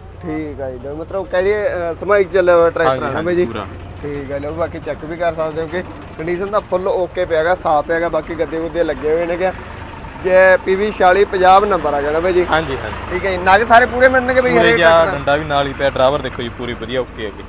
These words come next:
Speaker 1: ਠੀਕ ਆ ਬਾਈ ਜੀ, ਬਾਕੀ ਛਤਰੀ ਲੱਗੀ ਹੋਈ ਹੈਗੀ। ਡਿਮਾਂਡ ਦੀ ਗੱਲ ਕਰੀਏ ਬਾਈ ਜੀ?
Speaker 2: ਡਿਮਾਂਡ ਇਹਦੀ ਹੈਗੀ ਹੈ ਜੀ ਆਪਣੀ ਦੋ ਲੱਖ ਤੇ ਪੈਂਹਠ ਹਜ਼ਾਰ ਰੁਪਇਆ।
Speaker 1: ਠੀਕ ਹੈ ਜੀ, ਦੋ ਲੱਖ ਤੇ ਪੈਂਹਠ ਹਜ਼ਾਰ ਰੁਪਇਆ। ਦੋ ਲੱਖ
Speaker 2: ਪੰਤਾਲੀ ਹਜ਼ਾਰ।
Speaker 1: ਚਾਲੀ ਹਜ਼ਾਰ।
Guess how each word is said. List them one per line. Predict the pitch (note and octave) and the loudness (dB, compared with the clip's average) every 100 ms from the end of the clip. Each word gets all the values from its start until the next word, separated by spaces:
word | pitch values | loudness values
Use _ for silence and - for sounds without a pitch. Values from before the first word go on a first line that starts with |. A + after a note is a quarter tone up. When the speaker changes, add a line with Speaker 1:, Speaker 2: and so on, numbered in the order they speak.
| - | -8
Speaker 1:
ਠੀਕ | D#3+ E3+ D#3 C#3+ | -4 -2 -4 -6
ਆ | |
ਬਾਈ | C#3 D3+ | -6 -2
ਜੀ, | F3+ | -2
ਬਾਕੀ | D#3+ D3+ D#3+ | -2 -6 -6
ਛਤਰੀ | D#3 D3+ D#3 | -8 -6 -6
ਲੱਗੀ | C#3+ B2 | -8 -6
ਹੋਈ | D3 D#3+ | -6 -4
ਹੈਗੀ। | D#3+ E3+ - - - - - - | -4 -6 -10 -20 -20 -20 -20 -10
ਡਿਮਾਂਡ | E3+ F3+ F3+ | -2 0 0
ਦੀ | F3 | 0
ਗੱਲ | F3 E3+ | 0 0
ਕਰੀਏ | D#3+ D#3+ | -2 -6
ਬਾਈ | D#3 | -6
ਜੀ? | D3+ D3+ - - - | -8 -14 -18 -20 -10
Speaker 2:
ਡਿਮਾਂਡ | C3+ C#3+ D3+ E3 | -8 0 2 2
ਇਹਦੀ | E3 E3+ F3+ | -2 -6 -4
ਹੈਗੀ | D#3+ D#3 | -4 -4
ਹੈ | E3 | -6
ਜੀ | D#3+ | -4
ਆਪਣੀ | C#3+ C#3 B2+ C3 C#3 - - - | -6 -10 -12 -12 -14 -16 -16 -8
ਦੋ | C#3 | -4
ਲੱਖ | B2+ - | -4 -6
ਤੇ | C3+ C#3 C#3 - | -8 -8 -8 -6
ਪੈਂਹਠ | C#3 C#3+ | -4 -4
ਹਜ਼ਾਰ | D3 A#2+ | -6 -8
ਰੁਪਇਆ। | - G#2+ - - - | -10 -18 -20 -20 -16
Speaker 1:
ਠੀਕ | D3+ D#3 | -10 -6
ਹੈ | C#3 | -6
ਜੀ, | C3+ | -4
ਦੋ | D3+ D3 | -4 -2
ਲੱਖ | D3+ - | -4 -6
ਤੇ | D3 E3 F3+ - - | -10 -8 -8 -14 -8
ਪੈਂਹਠ | D3+ D#3+ E3 | -2 -2 -2
ਹਜ਼ਾਰ | D3+ C3 | -2 -4
ਰੁਪਇਆ। | A2+ A2+ A2+ A2+ - - - - - | -6 -8 -10 -12 -20 -20 -20 -18 -8
ਦੋ | C#3+ | -4
ਲੱਖ | D#3 D3+ G3+ G#3+ - - - - - - - - - - - - - - - - - | -4 -6 -10 -10 -16 -20 -20 -20 -20 -20 -20 -20 -20 -20 -20 -20 -20 -20 -20 -20 -12
Speaker 2:
ਪੰਤਾਲੀ | C3+ A#2+ B2 A2+ | -12 -8 -8 -8
ਹਜ਼ਾਰ। | G#2+ G#2 - - | -12 -16 -18 -6
Speaker 1:
ਚਾਲੀ | C#3 C3 | -4 -4
ਹਜ਼ਾਰ। | A#2+ G#2+ | -8 -12